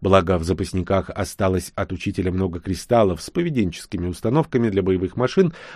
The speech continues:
а закупленных запчастей вполне хватало на замену некоторых узлов, грозивших в скором времени выйти из строя.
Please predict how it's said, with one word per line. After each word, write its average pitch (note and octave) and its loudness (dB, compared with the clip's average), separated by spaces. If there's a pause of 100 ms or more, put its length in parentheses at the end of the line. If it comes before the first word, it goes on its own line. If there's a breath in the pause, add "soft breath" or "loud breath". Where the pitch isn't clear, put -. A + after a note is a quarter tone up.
(120 loud breath)
а C#3+ 8
закупленных C#3+ 4
запчастей C3 2
вполне A2+ 4
хватало F2+ 2
на F2 0
замену E2+ 0
некоторых E2 -4
узлов, F#2+ 4
грозивших E2 -4
в - -18
скором E2+ -4
времени A#2 2
выйти G2 -2
из D#2 -10
строя. - -14